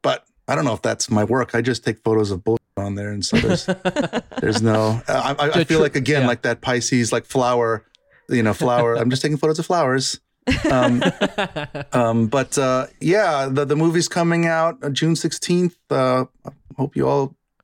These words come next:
Speaker 1: check it out. Um, yeah, th-, thanks for having me on the show, you guys. You guys are so, so awesome. I just feel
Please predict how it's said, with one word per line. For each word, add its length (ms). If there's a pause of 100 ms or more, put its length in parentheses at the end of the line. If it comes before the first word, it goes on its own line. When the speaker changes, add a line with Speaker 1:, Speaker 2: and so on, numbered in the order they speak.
(160)
Speaker 1:
check 180
it 60
out. 380 (800)
Um, 580
yeah, 480
th-, 100
thanks 200
for 100
having 260
me 120
on 80
the 80
show, 220
you 120
guys. 300
You 60
guys 220
are 120
so, 480 (320)
so 240
awesome. 440
I 120
just 260
feel 380